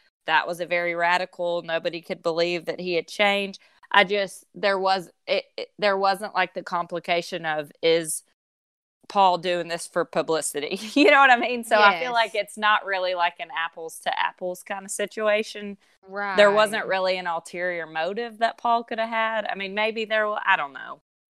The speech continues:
Speaker 1: So I feel like that's where it gets complicated. You know, it's like, yes, I can see,
Speaker 2: Mm-hmm.
Speaker 1: but I also feel like as Christians, like,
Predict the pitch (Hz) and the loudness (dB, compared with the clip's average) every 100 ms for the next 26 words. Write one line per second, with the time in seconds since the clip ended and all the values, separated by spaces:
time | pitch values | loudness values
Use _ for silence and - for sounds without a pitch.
0 | _ - 220 247 247 208 190 190 190 190 | _ -2 -2 0 -2 4 4 4 2 2
1 | 175 165 170 151 170 165 - - 165 151 | 2 0 -8 -10 -4 -4 -6 0 2 2
2 | 156 143 135 123 220 220 208 202 190 - | 0 -4 -4 -4 -2 4 6 8 4 0
3 | 175 147 175 190 185 175 175 170 175 170 | 0 0 -2 2 2 0 -4 -6 -6 -10
4 | 165 175 175 175 165 _ _ _ _ _ | -8 -6 -4 -6 -10 _ _ _ _ _
5 | _ _ _ - 185 208 196 202 240 240 | _ _ _ 0 4 8 8 8 6 2
6 | 202 185 170 156 170 - - _ _ _ | 0 2 4 4 2 -2 -12 _ _ _
7 | _ _ _ 185 185 - 208 220 - 180 | _ _ _ 0 0 -2 -6 -6 -8 -10
8 | 175 170 165 151 | -10 -6 -2 -2